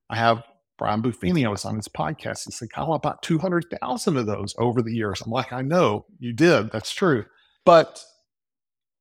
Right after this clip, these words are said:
that was one simple idea. But the thought behind it is that we get people on the wheel through advocates sharing the message.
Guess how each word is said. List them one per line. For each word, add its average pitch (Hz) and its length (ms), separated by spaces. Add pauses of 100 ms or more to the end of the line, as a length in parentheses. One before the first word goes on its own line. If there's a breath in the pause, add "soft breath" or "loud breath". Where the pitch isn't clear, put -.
(160)
that 180 400
was 160 300
one 151 320
simple 139 460
idea. 120 420
But 113 280
the 120 120
thought - 460
behind 160 500
it 127 220
is 107 500 (640)
that 147 220
we 147 80
get 143 220
people 120 320
on 113 140
the 107 80
wheel 135 540
through 120 320
advocates 131 720
sharing 107 480
the 98 60
message. - 640